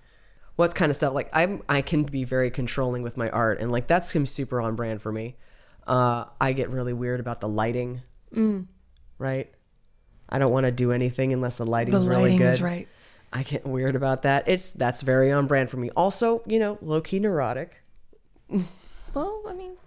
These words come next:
Speaker 2: aren't we
Speaker 1: But
Speaker 2: all?
Speaker 1: it's on brand. It's
Speaker 2: <laughs>
Speaker 1: on brand neurosis. So, uh, that was a funny way of thinking about it. But what, what's gonna happen is in the future, you're gonna ask your device, "Get me," and the example he gives is a sandwich,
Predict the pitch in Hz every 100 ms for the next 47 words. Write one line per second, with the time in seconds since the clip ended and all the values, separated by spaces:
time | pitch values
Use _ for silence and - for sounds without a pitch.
0 | - - - 170 202 208 180 196 247 175
1 | 170 175 165 196 180 101 - - 123 117
2 | 165 160 143 170 196 135 113 101 - -
3 | - - _ - - - - 196 185 -
4 | 160 147 160 135 151 - - 139 151 135
5 | 135 127 123 - 135 135 135 131 127 147
6 | 147 160 170 - 170 170 190 156 135 233
7 | 269 208 139 123 143 _ _ _ - 151
8 | 139 131 - 208 226 220 202 - 160 156
9 | 143 - 139 160 - 160 165 147 123 117
10 | 117 - - - - - 151 202 202 175
11 | 160 151 - - 147 143 135 160 170 151
12 | 143 139 131 123 117 - 131 117 101 -
13 | -